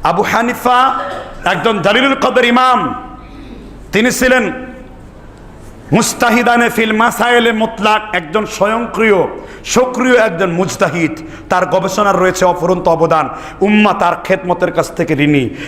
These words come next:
কিন্তু আমরা তাই জন্য তো বলি না যে আবু হানিফা তো কাপড়ের ব্যবসা করতেন, এজন্য কি বলি গার্মেন্টস ব্যবসায়ী আবু হানিফা?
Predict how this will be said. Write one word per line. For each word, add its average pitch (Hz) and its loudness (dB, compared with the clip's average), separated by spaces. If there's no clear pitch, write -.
কিন্তু 180 2
আমরা 175 2
তাই 170 0
জন্য 196 -4
তো 196 -2
বলি 170 2
না 147 0
যে 135 -2
আবু 165 -2
হানিফা 165 -2
তো 170 -2
কাপড়ের 180 0
ব্যবসা 156 0
করতেন, 143 -4
এজন্য 156 2
কি 165 0
বলি 156 2
গার্মেন্টস 135 -2
ব্যবসায়ী 147 0
আবু 135 0
হানিফা? 135 -2